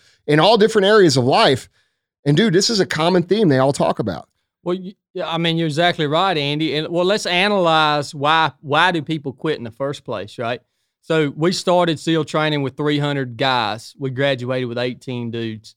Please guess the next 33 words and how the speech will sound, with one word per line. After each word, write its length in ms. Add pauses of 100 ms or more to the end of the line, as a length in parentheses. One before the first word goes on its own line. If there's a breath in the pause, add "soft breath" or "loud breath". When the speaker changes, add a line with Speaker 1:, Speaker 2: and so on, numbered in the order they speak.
Speaker 2:
I've 160
seen 220
a 60
lot 220
of 100
people 220
quit. 300
I've 180
seen 180
a 60
lot 220
of 100
people 260
quit 360 (100)
in, 180
in 180
a 40
lot 200
of 60
different 240
things, 220
even 200
ultra 360
marathons, 680
right? 240
But 220 (220 loud breath)
seal 280
training 440
is 260
the, 420
is 280
the 200
freaking 600